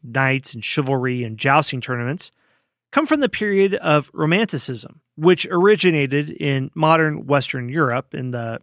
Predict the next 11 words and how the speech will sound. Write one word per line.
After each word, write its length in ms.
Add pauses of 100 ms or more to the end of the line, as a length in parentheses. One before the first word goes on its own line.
(160)
early 240
nineteenth 440
century. 380 (760)
Medieval 400
costumes 680
and 100
symbols 480
became 320
all 160
the 80
rage 500